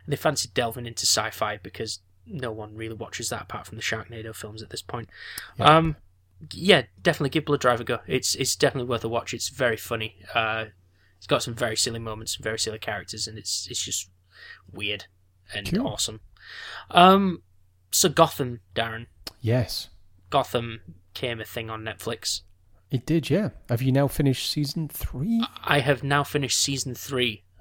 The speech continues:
Speaker 1: of Gotham. What an awesome show. <laughs>
Speaker 2: Yeah.
Speaker 1: Yeah, I, I, I can't,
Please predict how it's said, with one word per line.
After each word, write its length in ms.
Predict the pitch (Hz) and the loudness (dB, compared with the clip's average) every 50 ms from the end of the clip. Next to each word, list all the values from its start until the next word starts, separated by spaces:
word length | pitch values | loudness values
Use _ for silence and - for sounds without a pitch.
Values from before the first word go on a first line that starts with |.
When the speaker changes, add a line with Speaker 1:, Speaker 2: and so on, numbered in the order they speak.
| - - - - - - - | -20 -20 -20 -20 -18 -10 -8
Speaker 1:
of 180 | 123 113 - | -8 -6 -2
Gotham. 480 | - 127 117 - - - 113 104 104 - - _ _ _ _ _ _ _ - | 0 0 0 0 -4 -8 -8 -10 -12 -14 -18 _ _ _ _ _ _ _ 2
What 120 | - 220 | 6 6
an 120 | 214 190 - | 6 6 6
awesome 380 | - 131 120 120 - - 143 127 | 2 -2 -2 0 0 0 0 0
show. 320 | 117 - - 131 123 110 - - - - - - | 0 0 2 4 4 2 2 -2 -4 -8 -12 -16
<laughs> 260 | - - - - - | -16 -8 -6 0 2
Speaker 2:
Yeah. 260 | - 247 277 240 - - - - - - - - - - - - - - - - - _ - | 4 4 6 6 6 6 6 4 4 -2 -20 -20 -18 -18 -16 -14 -14 -16 -16 -18 -20 _ 4
Speaker 1:
Yeah, 220 | - 190 190 160 123 139 - | 8 8 8 8 6 2 4
I, 120 | - 151 156 | 4 6 6
I, 240 | - - 151 156 147 - | 6 2 -2 -2 2 2
I 100 | 147 151 | 2 2
can't, 400 | - - - 170 160 156 139 - | 0 0 0 2 2 2 0 -2